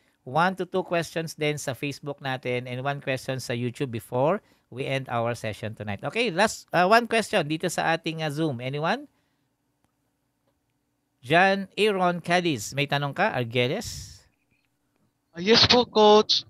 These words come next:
Speaker 1: Sige,
Speaker 2: Ah, may
Speaker 1: go ahead.
Speaker 2: tanong po ako. Ah, yung aking laptop po, ginagamit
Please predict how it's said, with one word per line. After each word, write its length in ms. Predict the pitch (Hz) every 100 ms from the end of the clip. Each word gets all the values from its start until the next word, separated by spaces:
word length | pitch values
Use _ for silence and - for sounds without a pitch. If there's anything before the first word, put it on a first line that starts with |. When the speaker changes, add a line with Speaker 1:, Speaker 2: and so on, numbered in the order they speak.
| _
Speaker 1:
Sige, 240 | - 151 208
Speaker 2:
Ah, 40 |
may 120 | 143
Speaker 1:
go 40 | 151
ahead. 160 | 208
Speaker 2:
tanong 160 | 208 202
po 120 | 202 196
ako. 140 | - 190 - _ _
Ah, 280 | 214 240 254 226 _
yung 240 | - 262 294
aking 360 | 269 269 285 269
laptop 320 | 247 - 220
po, 160 | 214 208
ginagamit 520 | 175 170 160 160 160